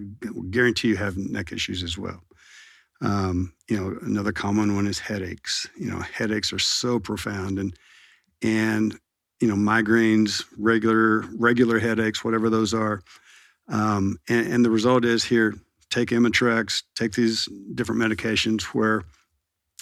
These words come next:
I can tell you if you can support your jaw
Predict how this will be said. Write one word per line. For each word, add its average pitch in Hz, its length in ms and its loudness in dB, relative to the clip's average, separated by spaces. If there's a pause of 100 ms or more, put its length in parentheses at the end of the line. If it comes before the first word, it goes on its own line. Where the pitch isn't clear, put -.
(240)
I 123 140 4
can 127 160 4
tell 120 240 2
you 107 280 4
if 101 240 -6
you 110 100 0
can 101 760 -2
support 120 760 -2
your 110 200 0
jaw 107 580 0